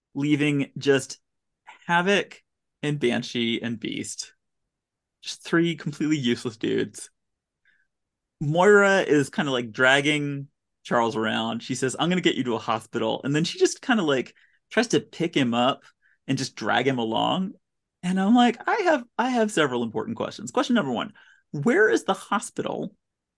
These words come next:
that you're gonna get him to? You don't even know where you are." And if there's a town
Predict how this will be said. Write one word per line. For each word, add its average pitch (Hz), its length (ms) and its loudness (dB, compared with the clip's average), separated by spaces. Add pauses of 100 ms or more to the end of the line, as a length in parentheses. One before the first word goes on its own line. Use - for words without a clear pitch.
that 165 100 0
you're 185 100 0
gonna 269 160 0
get 320 160 -2
him - 180 -4
to? - 320 -8 (400)
You 427 120 -4
don't 480 120 0
even 135 140 -2
know 139 100 2
where 135 140 2
you 127 160 -2
are." - 480 0 (600)
And - 140 0
if - 160 2
there's 440 200 4
a - 60 -4
town 226 720 -6